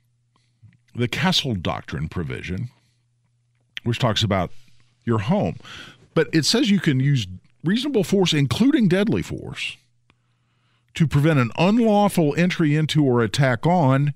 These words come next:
your dwelling. There's no requirement in there that you fear personal injury, that you fear death or serious bodily injury, as we define the requirement in other contexts.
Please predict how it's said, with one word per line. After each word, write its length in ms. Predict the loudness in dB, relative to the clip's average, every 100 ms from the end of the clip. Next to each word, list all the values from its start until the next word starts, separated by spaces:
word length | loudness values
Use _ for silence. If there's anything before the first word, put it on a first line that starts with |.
| _
your 160 | -2 0
dwelling. 580 | 2 2 2 -2 -6 -12 _ _ _ _ _ _ _ _ _ _ _ _ _ _ _ _ _
There's 200 | -4 0
no 120 | 2 2
requirement 680 | 0 0 2 2 2 2
in 180 | 2 2
there 100 | 2
that 220 | 2 0
you 60 | -4
fear 520 | -4 -2 2 4 2
personal 500 | 0 -2 -2 -2 -2
injury, 320 | -2 -4 -10 -20 _ _ _ _ _ _
that 180 | -8 -4
you 60 | -6
fear 500 | -2 2 4 4 0 -4 -20 _ _ _ _ _ _ _ _ -6 0
death 400 | 0 0 -4 -6
or 120 | -4
serious 480 | -2 0 0 0 -2
bodily 520 | -2 0 0 0 -2
injury, 280 | -4 -6 -6
as 120 | -4
we 80 | -4
define 560 | -4 0 0 0 -6 -20 _ _ _ _ _ _ _ _ _ _ _ _ _ _ _ _
the 100 | -2
requirement 560 | -2 0 0 2 2 2
in 100 | 0
other 160 | -2
contexts. 840 | -2 -2 0 -2 -6 -10 -12 -14